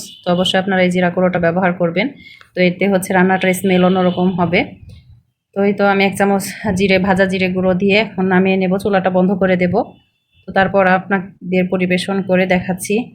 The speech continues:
তো কেমন হলো। তো আমার রান্নাটার ফাইনাল লুক তো দেখতেই পাচ্ছেন কতটা লোভনীয় হয়েছে, উপর দিয়ে কিন্তু তেল ভাসছে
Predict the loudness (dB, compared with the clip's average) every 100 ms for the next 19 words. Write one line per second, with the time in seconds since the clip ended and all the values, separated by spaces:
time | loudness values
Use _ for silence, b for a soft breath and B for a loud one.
0 | _ _ -4 0 2 2 0 2 0 -2
1 | -14 _ _ _ _ _ _ _ _ _
2 | 0 2 4 4 4 2 2 2 2 2
3 | 0 2 2 2 0 -4 B -6 -4 -4
4 | -4 0 0 0 -2 -2 -2 0 2 2
5 | 2 0 0 0 2 0 0 -2 0 -2
6 | 0 -2 -2 -2 -4 -2 -2 0 0 0
7 | -4 -4